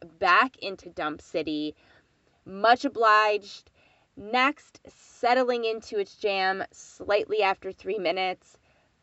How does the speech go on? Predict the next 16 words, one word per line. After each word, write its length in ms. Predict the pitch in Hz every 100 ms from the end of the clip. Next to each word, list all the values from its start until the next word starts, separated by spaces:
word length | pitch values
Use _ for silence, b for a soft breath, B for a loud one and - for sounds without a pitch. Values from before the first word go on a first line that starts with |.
| -
building 480 | 220 202 196 180 - -
up 180 | 254 - -
and 160 | 190 -
up 340 | 220 220 - - b b -
as 180 | 185 180
it 120 | -
continues 840 | 214 175 - - 277 277 254 220
on, 480 | 208 202 196 196 196 b b b b b b _
deciding 840 | 240 - _ 262 311 381 339 285 -
it's 200 | 226 - _ _ 196
on 200 | 233 269
its 180 | 240
toes 500 | - 220 214 214 -
to 360 | - 233 208 202 - -
change 480 | - 226 254 269
directions 760 | 233 220 185 185 - 190 185